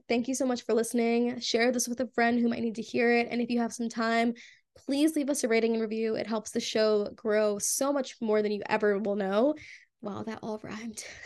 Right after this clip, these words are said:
<laughs> But anyway, yes, please leave a rating and review if you have some time. And I hope you have a great rest of your week.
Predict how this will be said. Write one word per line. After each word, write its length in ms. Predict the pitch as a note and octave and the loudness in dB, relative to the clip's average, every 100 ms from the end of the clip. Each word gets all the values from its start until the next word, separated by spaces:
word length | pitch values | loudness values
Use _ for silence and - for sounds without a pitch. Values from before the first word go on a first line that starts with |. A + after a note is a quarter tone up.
| - | 4
<laughs> 40 | G#4 F#4+ F#4 F#4+ - - _ _ - - - - | 6 6 6 4 2 -8 _ _ -14 -12 -12 -4
But 80 | A4+ | 2
anyway, 500 | F4+ A3 G#3 A3+ C4+ _ _ _ _ _ _ | 4 4 4 4 2 _ _ _ _ _ _
yes, 280 | G#3+ - - | -2 -2 -2
please 220 | C#4+ D4 | 0 4
leave 160 | E4+ - - | 4 2 0
a 80 | |
rating 220 | B3+ B3+ B3+ | 4 6 6
and 60 | |
review 200 | A#3+ A#3+ | 4 2
if 80 | B3+ | 0
you 80 | A#3 | 0
have 120 | A3+ | -2
some 120 | A#3 | -4
time. 440 | C4 C#4+ D4+ E4 F#4 - - | -4 -2 4 4 2 -4 -2
And 640 | B3 A#3+ A#3+ A#3+ B3 B3 - | 2 4 4 4 2 -2 -4
I 60 | |
hope 140 | B3 A3+ | -2 0
you 60 | |
have 100 | A#3+ | 0
a 40 | A3 | 0
great 260 | G#3+ A3+ | 0 0
rest 220 | A3 A3 A#3 | 0 -2 -2
of 80 | |
your 140 | G#3+ G#3 | -2 -2
week. 360 | A#3 F4 F4 | 0 0 -2